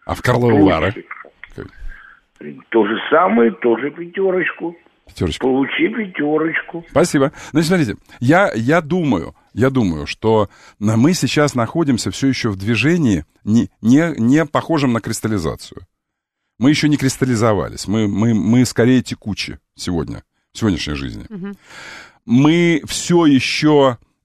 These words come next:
Speaker 1: э, э, как бы не дошли до истинной категоричности. А истинная категория-, то это то, что предлагает и Андрей Исаев. Андрей Исаев говорит: «Вы на словах, на словах поддерживаете,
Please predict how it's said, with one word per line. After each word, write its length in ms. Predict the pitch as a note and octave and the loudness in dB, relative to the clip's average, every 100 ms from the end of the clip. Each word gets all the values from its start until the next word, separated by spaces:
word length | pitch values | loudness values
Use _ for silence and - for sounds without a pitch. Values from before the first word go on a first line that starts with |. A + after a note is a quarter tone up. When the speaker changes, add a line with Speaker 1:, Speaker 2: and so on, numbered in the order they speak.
| - | -8
Speaker 1:
э, 580 | F#2 G#2+ G2+ G#2 G2+ F#2+ F#2 - _ _ _ _ | -2 0 2 2 2 2 -2 -8 _ _ _ _
э, 720 | - F#2+ G2 F2+ F2+ F2 F2 - | -10 -6 -6 -6 -6 -8 -10 -4
как 160 | A2+ | -2
бы 180 | G#2 A2 _ - | 0 -2 _ -20
не 460 | - E2 F#2+ A2+ | -16 -10 -4 2
дошли 280 | B2 C#3+ F#3 | 2 2 0
до 160 | C#3 C3 | 2 2
истинной 440 | D3+ - A#2+ A2+ | 2 -2 -2 -2
категоричности. 1000 | A2 - A#2 C3 G#2+ - C#2 - - - - _ _ _ _ _ _ _ | -2 0 2 2 -2 -6 -12 -14 -16 -18 -20 _ _ _ _ _ _ _
А 120 | - | -2
истинная 260 | D3+ F3 E3 | 0 2 0
категория-, 240 | D#3+ F#3+ | 2 0
то 140 | F#3+ A#3 | 2 0
это 160 | B3 | 0
то, 160 | E3 G3+ | 2 2
что 140 | A3+ | 2
предлагает 520 | D#3+ A#2 A#2 A#2+ C#3 - | -4 0 2 2 2 -2
и 220 | G#2+ G2+ | -6 -2
Андрей 300 | A2 A#2 B2+ | 0 2 0
Исаев. 420 | - C#2+ - _ - | 0 -6 -8 _ -8
Андрей 240 | A2+ G#3+ | 0 2
Исаев 300 | A3+ D#3+ D3+ | 2 2 0
говорит: 320 | G#2+ G2 D2+ - _ _ _ _ _ - _ | 0 -6 -6 -14 _ _ _ _ _ -20 _
«Вы 220 | A2+ E3+ | 0 2
на 120 | G3 D#3 | 2 0
словах, 680 | E3 F3+ F#3 C#3 E2+ - _ _ _ _ - | 2 2 4 2 -2 -10 _ _ _ _ -4
на 120 | A2+ | -4
словах 560 | - D3 C#3 F2 - _ _ _ | 2 2 2 0 -6 _ _ _
поддерживаете, 1040 | - C#3+ C3 F#3+ B3 F#3+ D#3 A2 F#2+ - | 0 0 2 2 2 0 -2 -2 -6 -12